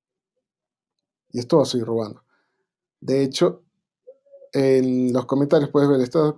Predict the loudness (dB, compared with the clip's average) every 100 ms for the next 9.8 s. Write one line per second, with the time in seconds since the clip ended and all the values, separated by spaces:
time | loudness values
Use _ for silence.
0 | _ -2 -2 -2 -6 -4 -4 0 2 0
1 | 0 0 0 0 -2 -2 -2 -4 -2 2
2 | 2 0 -4 -6 -8 -10 -8 -8 -8 -14
3 | -18 -20 -18 -12 -8 -6 -6 -8 -10 -10
4 | -12 -20 _ _ _ _ _ _ -4 -2
5 | 2 4 4 4 2 -2 0 -2 0 -2
6 | -4 -6 -6 -4 -2 -2 0 0 0 -2
7 | -4 -2 -2 -2 -2 -6 -2 0 0 0
8 | 0 0 -2 -4 -6 -4 -4 -4 -6 -4
9 | 0 2 4 2 0 -2 -4 -4